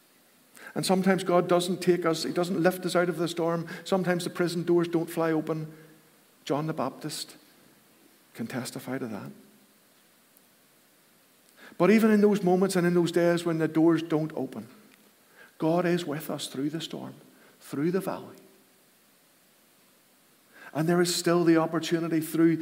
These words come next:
this, the partnership and prayer and praise, there is still this great opportunity for connection and encounter with him, for spiritual growth, and for witness to others.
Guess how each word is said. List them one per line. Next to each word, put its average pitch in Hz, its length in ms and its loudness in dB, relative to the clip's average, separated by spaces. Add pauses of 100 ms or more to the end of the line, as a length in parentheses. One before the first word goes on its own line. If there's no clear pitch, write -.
(180)
this, 165 140 2 (280)
the 156 120 -8
partnership 165 720 -2
and 135 120 -4
prayer 156 300 2
and 156 100 -4
praise, 156 320 -2 (200)
there 156 100 4
is 151 100 2
still 160 280 0
this 156 180 -2 (320)
great 160 240 4
opportunity 156 540 0
for 147 120 0
connection 147 640 -4 (160)
and 139 100 0
encounter 156 460 -2
with 143 200 -2
him, 160 260 -4 (180)
for 143 100 -6
spiritual 156 540 -2
growth, 151 480 -4 (320)
and 131 100 -8
for 143 120 0
witness 143 380 -4
to 127 160 -6
others. - 400 -12